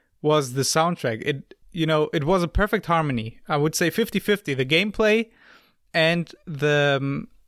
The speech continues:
and the soundtrack. And, well, I, I might be forgetting the, the, um, visuals here, the graphics, which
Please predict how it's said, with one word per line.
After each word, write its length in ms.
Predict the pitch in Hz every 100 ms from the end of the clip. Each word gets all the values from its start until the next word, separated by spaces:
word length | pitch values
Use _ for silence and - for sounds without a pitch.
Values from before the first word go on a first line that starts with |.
| -
and 160 | 151
the 40 | 143
soundtrack. 540 | - 190 214 - - - -
And, 380 | 156 135 131 -
well, 440 | 180 151 147 151 - - -
I, 260 | - 147
I 80 | -
might 200 | 151 160
be 100 | 139
forgetting 500 | 123 143 131 127 123
the, 380 | 120 117 113 - -
the, 280 | 147 127 113
um, 500 | 113 110 - - 190 _ _
visuals 520 | 156 143 143 131 123
here, 140 | - 131
the 100 | 123
graphics, 480 | 135 135 135 123 -
which 300 | 123 -